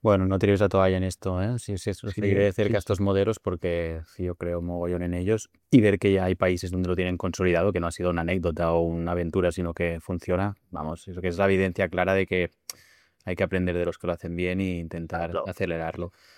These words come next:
Speaker 1: Oye, si entramos en temas de diseño, te quería preguntar, para los que nos puedan escuchar más diseñadores, ingenieros y tal, eh, tres atributos que debe tener un equipo de diseño de mar-, de una marca de bicis como Orbea.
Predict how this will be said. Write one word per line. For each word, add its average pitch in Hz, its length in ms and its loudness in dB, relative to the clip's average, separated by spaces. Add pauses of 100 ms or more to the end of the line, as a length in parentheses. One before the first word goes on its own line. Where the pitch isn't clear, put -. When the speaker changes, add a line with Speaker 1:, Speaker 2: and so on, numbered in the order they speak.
(140)
Speaker 1:
Oye, 120 200 8
si 120 80 4
entramos 123 300 4
en 151 80 4
temas 147 200 2
de 139 80 2
diseño, 113 360 2
te 101 100 -2
quería 113 180 0
preguntar, 120 520 0
para 98 160 -2
los 98 160 -4
que - 180 -10
nos 104 140 -4
puedan 123 180 0
escuchar 123 420 0
más 117 200 2
diseñadores, 104 580 -2
ingenieros 101 460 -2
y 98 60 -4
tal, 104 220 0 (560)
eh, 113 300 4
tres 123 180 4
atributos 143 460 6
que 151 100 2
debe 139 140 6
tener 135 240 4
un 135 280 4
equipo 131 280 0
de 135 80 8
diseño 127 380 4
de 127 80 4
mar-, 139 340 2
de 120 460 2
una 120 160 2
marca 123 340 2
de 120 100 4
bicis 117 300 -2
como 117 360 2
Orbea. 92 440 2